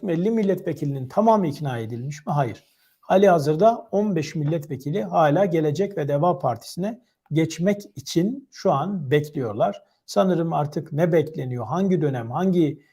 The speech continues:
zaman dilimi bekleniyor, onu da artık tarih gösterecek diyeyim.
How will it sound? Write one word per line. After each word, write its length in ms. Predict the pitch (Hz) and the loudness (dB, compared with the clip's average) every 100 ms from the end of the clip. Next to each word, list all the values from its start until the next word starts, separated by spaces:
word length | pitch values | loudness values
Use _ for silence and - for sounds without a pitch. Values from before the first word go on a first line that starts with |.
| _ - | _ 0
zaman 420 | 151 160 160 131 | 4 4 4 2
dilimi 320 | 120 117 113 | -2 -4 -8
bekleniyor, 560 | 113 - 120 131 220 247 _ _ _ | -12 -10 -8 -6 -6 -8 _ _ _
onu 220 | 196 208 180 | 4 6 6
da 80 | |
artık 340 | 123 120 208 208 | 2 0 -2 2
tarih 340 | 156 143 127 | 2 2 0
gösterecek 680 | 120 - 127 117 151 190 - 123 | -6 -10 -10 -8 -6 -8 -12 -10
diyeyim. 240 | 82 | -10